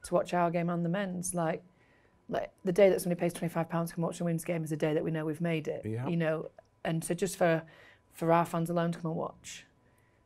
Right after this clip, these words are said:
Speaker 1: I think that's, if for a Championship club, what is, should there be a, a ticketing price set in order
Speaker 2: Well,
Speaker 1: to
Speaker 2: that's for family four, uh, without kids discount, whatever. That's a hundred pounds. That's a lot. That's a lot of money
Speaker 1: to
Speaker 2: for a
Speaker 1: watch Bradford
Speaker 2: family.
Speaker 1: and
Speaker 2: So,
Speaker 1: Swinton?
Speaker 2: yeah.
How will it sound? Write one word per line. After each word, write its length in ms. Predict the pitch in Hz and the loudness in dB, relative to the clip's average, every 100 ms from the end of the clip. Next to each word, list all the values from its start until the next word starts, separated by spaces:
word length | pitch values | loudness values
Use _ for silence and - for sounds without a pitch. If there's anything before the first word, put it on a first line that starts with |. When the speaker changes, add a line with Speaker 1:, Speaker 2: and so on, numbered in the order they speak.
| _ - | _ -6
Speaker 1:
I 80 | 165 | -4
think 160 | 208 220 | -2 -4
that's, 200 | 208 - - _ | -6 -10 -20 _
if 100 | 214 | -4
for 100 | - | 2
a 40 | 196 | 2
Championship 500 | 202 190 190 175 - | 2 2 2 -2 -2
club, 180 | 208 208 - | -2 -4 -10
what 220 | 190 196 196 | -2 0 0
is, 280 | 175 - 196 | -2 -2 -2
should 240 | - 185 | 2 4
there 140 | 202 180 | 6 6
be 220 | 180 175 | 6 4
a, 280 | 165 165 160 _ _ | 4 2 -4 _ _
a 60 | 165 | -6
ticketing 380 | 185 180 180 | -4 -4 -4
price 320 | 175 170 165 - | -2 -2 -2 -2
set 260 | 196 - | -2 -2
in 80 | 190 | -4
order 180 | 190 180 | -2 0
Speaker 2:
Well, 100 | 127 | 4
Speaker 1:
to 60 | 135 | 4
Speaker 2:
that's 240 | 170 - | 2 -2
for 180 | - 113 | -2 0
family 300 | 147 120 107 | 4 4 2
four, 520 | - 135 113 101 104 104 - _ - | 2 4 4 4 2 -4 -20 _ -12
uh, 140 | 104 98 | -8 -4
without 420 | 98 104 104 - | 0 2 0 -2
kids 240 | 120 - | -2 -2
discount, 360 | - 107 - 98 | -4 -2 0 4
whatever. 220 | 104 107 | 6 6
That's 180 | 92 92 | 2 -2
a 40 | 101 | -4
hundred 260 | 104 101 | -4 -6
pounds. 340 | 113 120 104 87 | -4 -4 -4 -6
That's 160 | 82 95 | -6 -2
a 60 | |
lot. 360 | 92 92 101 - - | 0 0 -2 -2 -6
That's 220 | 95 101 | -4 -2
a 40 | |
lot 220 | 98 98 | 0 2
of 60 | 95 | 0
money 260 | 101 104 87 - _ | -2 -4 -8 -16 _
Speaker 1:
to 60 | - | 0
Speaker 2:
for 60 | |
a 20 | 90 | 0
Speaker 1:
watch 120 | 87 | 4
Bradford 220 | 202 85 | 4 4
Speaker 2:
family. 120 | - 180 | 2 2
Speaker 1:
and 80 | |
Speaker 2:
So, 260 | 170 104 101 | 4 6 6
Speaker 1:
Swinton? 260 | - 165 - _ _ _ _ | 4 -4 -6 _ _ _ _
Speaker 2:
yeah. 180 | 104 | -8